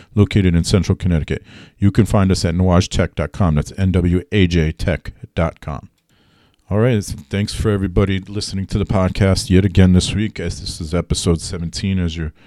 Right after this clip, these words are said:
probably already been made aware. Um, I do appreciate all the listeners that we have already, and if you could share it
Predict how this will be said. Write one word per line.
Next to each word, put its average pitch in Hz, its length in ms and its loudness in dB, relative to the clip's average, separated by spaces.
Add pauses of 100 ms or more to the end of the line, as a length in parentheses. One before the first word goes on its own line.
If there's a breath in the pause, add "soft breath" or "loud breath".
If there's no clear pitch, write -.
(320 soft breath)
probably 87 380 0
already 82 200 0
been 82 180 -2
made 85 160 0
aware. 113 380 2 (520 loud breath)
Um, 78 360 -2
I 80 100 -2
do 92 280 0
appreciate 92 600 2 (320)
all 101 220 -2
the 95 80 -2
listeners 95 600 0 (160)
that 87 120 -4
we 85 100 -4
have 92 520 -4
already, 90 420 -2
and 87 440 -4
if 71 120 -8
you 82 100 0
could 67 260 -10
share 101 360 -2
it 113 160 -6